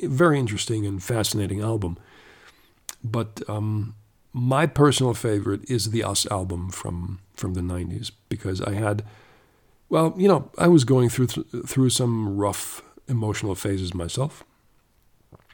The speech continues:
Obviously, the, uh, the first real, uh, exciting and overwhelming emotion of love that I just talked about was hard to handle for me, at least for my psyche anyway. So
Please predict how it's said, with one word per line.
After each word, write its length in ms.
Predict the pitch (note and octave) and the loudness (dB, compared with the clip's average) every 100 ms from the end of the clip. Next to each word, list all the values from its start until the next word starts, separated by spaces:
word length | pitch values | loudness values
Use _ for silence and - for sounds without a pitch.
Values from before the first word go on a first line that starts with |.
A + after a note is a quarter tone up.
| - - - | -12 -8 -2
Obviously, 640 | G2+ G#2 A2+ - A2+ A2 | 0 0 -2 -2 -2 -2
the, 340 | G#2 G#2+ G#2 G#2 | 0 0 0 0
uh, 340 | F#2+ F#2+ F#2+ F#2+ | -2 -4 -4 -6
the 80 | G#2 | -8
first 380 | - A2 G2 - | -4 -2 -2 -2
real, 400 | G#2+ G2+ F#2+ - | 0 0 -2 -8
uh, 280 | - A2 G#2+ - | -12 -10 -8 -8
exciting 580 | A2 - G#2+ G#2+ G#2 | -4 -2 0 0 0
and 160 | F#2+ G2 | -2 -2
overwhelming 640 | A2+ G#2 G#2+ A2 B2+ B2+ A2+ | -2 2 2 4 4 4 2
emotion 420 | G2+ F#2+ F2+ G#2+ | 0 -2 -2 -4
of 100 | E2+ | -4
love 360 | F#2 E2+ E2+ - _ - - _ _ _ | -2 -4 -6 -12 _ -20 -20 _ _ _
that 120 | G#2+ | 0
I 60 | G2+ | 2
just 260 | G#2+ A#2 | 4 2
talked 260 | A#2+ F#2 - | 2 0 -2
about 320 | G2+ F2+ - - _ _ _ | -4 -4 -6 -8 _ _ _
was 480 | - G#2 G2 F#2+ G2 - | -4 -2 -2 -4 -6 -10
hard 420 | - C3+ B2+ A#2+ | -4 2 2 0
to 100 | G2 | -2
handle 440 | G2+ A#2 C3 D#3 | 0 2 2 0
for 180 | D#3 D3+ | -2 -2
me, 200 | D3 D#3+ | 0 0
at 100 | B2 | -2
least 200 | A2 G#2 | -4 -4
for 140 | - | -6
my 160 | F#2+ F2 | -6 -2
psyche 520 | - F#2+ G2 - A#2+ | -2 -2 -6 -6 -6
anyway. 360 | A2 B2 B2+ D3 _ _ _ _ _ - | -4 -2 -4 -8 _ _ _ _ _ -12
So 520 | - - G2+ G2 G#2 | -6 -4 -4 -4 -6